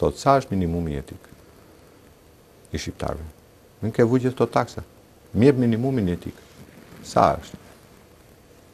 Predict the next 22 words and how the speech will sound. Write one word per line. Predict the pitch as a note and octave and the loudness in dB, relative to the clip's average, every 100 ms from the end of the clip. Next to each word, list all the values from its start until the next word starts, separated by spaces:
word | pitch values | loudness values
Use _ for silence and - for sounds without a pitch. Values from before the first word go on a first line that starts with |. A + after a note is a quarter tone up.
| - | -14
Absolutisht | C3+ - A2+ G#2+ G#2 - | -12 -8 -10 -8 -12 -10
nuk | G2 | -8
thonë | F#2 F2 | -8 -8
asgjë. | - D2 - - - - - _ - - - - - - - - - _ - - - - | -12 -18 -20 -20 -20 -20 -20 _ -20 -20 -20 -20 -20 -20 -20 -20 -20 _ -20 -20 -20 -8
Në | F2 | -6
çdo | F2+ | 2
vend | D3+ C#3+ | 4 6
botës | C#3 C3 A2+ | 6 6 2
ndodh | A2+ A#2+ G2+ | 4 6 6
që | - - | 4 0
ty | - | 2
të | A2 | 2
kapet | - A2+ F#2+ F2 - - - - - - - - | 8 8 8 0 -12 -18 -18 -16 -16 -18 -20 0
ti | A#2+ | 2
kapesh | - A#2 G#2 - | 8 8 8 4
për | G#2+ | 4
një | G2 | 4
vjedhje, | F2 G#2 D#2+ D#2+ - - | 6 8 6 2 -6 -2
kapesh | - G2 G2 - | 0 2 0 2
me, | F#2+ | 2
me, | F2 F2 F#2 | 4 4 2
me, | E2+ E2 E2+ | 0 0 4